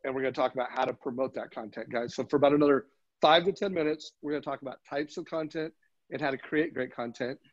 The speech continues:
If you are creating videos and content on social media, let us know what you're doing. To me, the three most important categories are, one, updates.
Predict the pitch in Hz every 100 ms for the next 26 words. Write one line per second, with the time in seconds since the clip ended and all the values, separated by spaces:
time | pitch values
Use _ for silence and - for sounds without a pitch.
0 | _ _ 147 139 165 175 180 165 - 170
1 | 165 151 156 156 151 143 127 156 143 143
2 | 151 147 135 - 139 - 131 139 143 139
3 | - _ _ _ 139 160 160 - 156 156
4 | 170 185 170 131 131 - _ _ _ _
5 | _ - 190 214 226 175 - 165 170 156
6 | 156 139 156 156 - 135 131 135 131 127
7 | 120 131 151 160 160 - _ 135 - 113
8 | - -